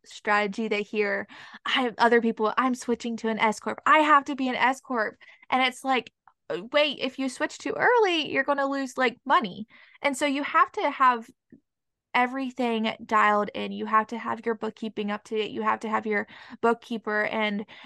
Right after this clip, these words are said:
um, things where you actually, like you were saying, Allie, is understand your finances, understand what's going on. And then at a certain point, it's like,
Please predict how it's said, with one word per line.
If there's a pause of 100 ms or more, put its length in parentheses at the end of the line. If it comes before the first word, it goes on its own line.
um, (200)
things
where
you
actually,
like
you
were
saying,
Allie,
is
understand
your
finances,
understand
what's
going
on. (420)
And
then
at
a
certain
point,
it's
like,